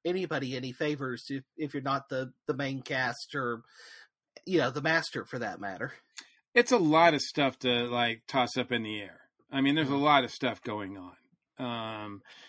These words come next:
Speaker 2: I mean, you're trying, y-, y-, trying to tell just a Doctor Who story, an interesting story about these people.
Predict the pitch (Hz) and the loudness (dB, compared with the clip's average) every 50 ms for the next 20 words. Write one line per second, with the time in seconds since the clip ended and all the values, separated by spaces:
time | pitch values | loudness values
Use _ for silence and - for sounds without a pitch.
0 | - - _ - 123 127 123 123 123 120 123 120 - 143 139 139 135 131 131 131 | -20 -20 _ -4 0 2 2 4 4 4 2 2 2 2 2 4 4 2 2 0
1 | 131 139 135 131 127 131 131 - 135 123 - - 143 143 139 131 120 - 135 131 | 2 0 0 0 -2 -4 -10 -12 -14 -12 -4 0 2 4 4 2 2 2 2 0
2 | 127 120 135 123 - 120 110 101 92 _ _ - 135 135 135 - 135 120 113 131 | 2 2 0 0 2 0 -2 -2 -4 _ _ 4 4 4 4 4 2 2 4 4
3 | 135 131 - - 135 131 131 131 131 127 127 127 123 113 117 120 123 - 131 - | 4 4 4 2 2 2 2 2 2 2 2 2 0 0 -2 -2 -4 -4 -6 -6
4 | - 139 131 123 - - 131 127 127 123 117 113 113 113 107 107 120 123 113 101 | -2 0 0 0 0 0 0 2 2 2 2 0 0 -2 -2 -2 -4 -4 -4 -4
5 | - - - - 160 143 - 156 143 135 131 127 | -8 -10 -6 -6 -4 -2 2 2 4 4 4 2